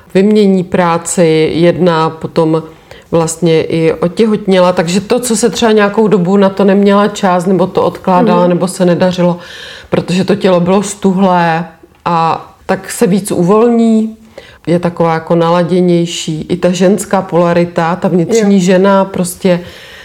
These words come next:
Speaker 1: vykoukne, jo, a, eh, potom se můžou dít zázraky.
Speaker 2: <laughs> Takže taková ta ženská témata.
Speaker 1: Ano.
Speaker 2: Eh, chodí k tobě i muži? Mají taky nějaké jako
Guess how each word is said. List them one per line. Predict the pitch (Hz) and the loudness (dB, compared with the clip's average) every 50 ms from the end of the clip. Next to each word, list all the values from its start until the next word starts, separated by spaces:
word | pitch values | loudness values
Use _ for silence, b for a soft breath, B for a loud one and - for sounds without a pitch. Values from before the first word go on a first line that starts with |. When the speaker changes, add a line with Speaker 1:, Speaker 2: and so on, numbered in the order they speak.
| B B B | B B B
Speaker 1:
vykoukne, | 160 175 175 - 190 190 196 196 196 - 233 226 196 190 190 185 196 214 214 240 339 427 - 226 | -4 -4 -2 0 0 0 0 0 0 0 2 2 2 2 2 0 0 -4 -6 -10 -12 -10 -6 -4
jo, | 170 190 190 180 175 170 185 180 B B B B B B B B _ _ | 0 0 2 2 2 0 -2 -4 B B B B B B B B _ _
a, | - 185 180 175 170 175 180 180 175 175 - - - - - _ _ - | -2 -2 0 0 0 0 0 -2 -4 -6 -10 -18 -20 -20 -20 _ _ -6
eh, | 175 175 175 170 170 - | -4 -2 -2 -4 -4 -4
potom | - 156 - - 170 165 170 165 156 156 - - | -4 -4 -2 0 0 0 0 0 -2 -6 -10 -18
se | - - - 156 147 147 | -10 -6 -4 -4 -4 -4
můžou | 151 165 160 - 160 156 160 | -6 -6 -2 -2 -2 -2 0
dít | 147 160 165 123 | -2 -2 -2 -2
zázraky. | - 131 131 143 - - - - 214 - - 233 - - - - - - 220 | 0 -2 -2 -2 -2 -2 -4 -4 -4 -6 -6 -8 -8 -10 -14 -6 -4 -2 0
Speaker 2:
<laughs> | - 247 254 240 262 220 | 0 0 0 2 0 0
Takže | 220 202 196 214 | 0 -2 -2 0
taková | 208 214 208 214 220 202 202 | 0 -2 -2 -2 -2 -2 -2
ta | 202 220 214 214 214 | 0 0 -2 -2 -2
ženská | 233 185 226 214 208 214 - 208 202 196 | -2 -2 0 -2 -2 -4 -4 -4 -4 -4
témata. | - 196 190 190 190 196 190 - 190 190 208 - - | -4 -6 -6 -4 -4 -6 -4 -4 -6 -6 -6 -6 -4
Speaker 1:
Ano. | 180 196 190 170 160 165 - - - | -2 0 0 0 -2 -2 -6 -8 -6
Speaker 2:
Eh, | 208 208 - 220 | -4 -4 -4 -4
chodí | - - 233 202 226 214 | -4 -2 -2 -2 -4 -2
k | - | -2
tobě | 240 208 220 233 | 0 0 2 2
i | 233 220 | 2 0
muži? | 208 202 208 202 262 294 311 311 311 262 | 0 -2 -2 -4 -6 -8 -8 -8 -6 -4
Mají | 220 214 214 208 | -2 0 0 0
taky | 214 208 214 - 233 247 254 240 226 | -2 -4 -4 -2 -2 -2 -4 -4 -4
nějaké | 233 233 226 220 214 - 220 214 | -2 -2 -2 -2 -2 -4 -4 -4
jako | 214 208 214 | -4 -4 -6